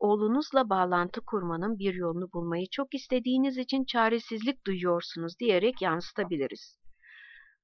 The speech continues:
Bu türden bir tekrar o insanı içine bakmaya cesaretlendirecektir.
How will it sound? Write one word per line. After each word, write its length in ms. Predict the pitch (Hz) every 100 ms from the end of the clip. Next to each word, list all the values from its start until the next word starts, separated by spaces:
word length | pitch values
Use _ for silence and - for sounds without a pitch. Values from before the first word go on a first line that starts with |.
| -
Bu 120 | 415
türden 420 | 370 311 247 233
bir 140 | 190 175
tekrar 560 | - 165 - 175 226 - - - -
o 120 | 370
insanı 720 | 427 370 - - 240 240 403 - _ _
içine 420 | - - 247 277
bakmaya 540 | 208 196 - 180 170 196
cesaretlendirecektir. 1500 | 170 170 170 165 170 - 165 160 165 160 165 156 - 147 -